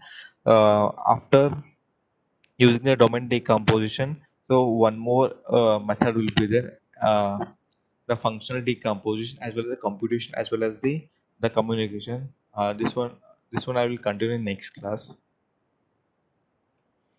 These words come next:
Uh, here the functional decomposition, uh, having the some mathematical functions.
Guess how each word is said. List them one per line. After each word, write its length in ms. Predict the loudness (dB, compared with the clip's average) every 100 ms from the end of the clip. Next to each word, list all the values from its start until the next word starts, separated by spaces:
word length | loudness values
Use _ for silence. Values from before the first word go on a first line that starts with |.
| _ _ _ _ _ _ _ _ _ _ 0
Uh, 260 | 2 4
here 380 | 2 0 0 0 0 -4 -4 -6 -8 -10 -18 _ _ _ _ _ _ _ _ _ _ _ -6
the 140 | -6 -6 -8
functional 540 | -6 -6 -10 -8 -8
decomposition, 1000 | -6 -6 -4 -6 -2 0 0 -4 -6 -6 -10 _ _ _ _ _ -2
uh, 500 | 0 2 0 -2 -6 -10 -10 -4
having 300 | -2 -2 -2
the 240 | -2 -4 -10 _ _ _ _ _ _ _ _ _ _ _ _ _ _ _ _ _ _
some 160 | -6 -2
mathematical 600 | -2 -2 -2 -4 -4 -6
functions. 640 | -6 -10 -10 -10 -10 -12